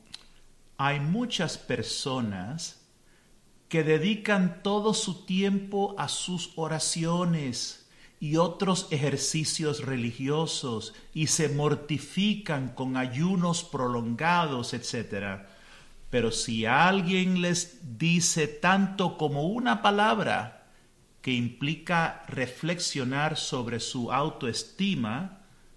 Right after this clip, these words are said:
o le quitan algo, inmediatamente se levantan en pie de guerra y se enojan. Estas personas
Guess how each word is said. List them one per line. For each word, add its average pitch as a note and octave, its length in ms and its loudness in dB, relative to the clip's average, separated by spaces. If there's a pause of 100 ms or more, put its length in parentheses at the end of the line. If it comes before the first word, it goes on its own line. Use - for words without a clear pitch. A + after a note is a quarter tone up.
(480)
o B2 120 0
le A#2 180 0
quitan D#3 420 -2
algo, D3+ 800 4 (720)
inmediatamente E3+ 1400 2
se C#3 240 0
levantan D#3 680 4
en B2 180 -2
pie D3+ 220 -2
de C#3 120 0
guerra F#3 680 0 (180)
y D3 200 0
se D3+ 400 -2
enojan. G#2 800 -4 (960)
Estas E3+ 360 0
personas C3+ 800 0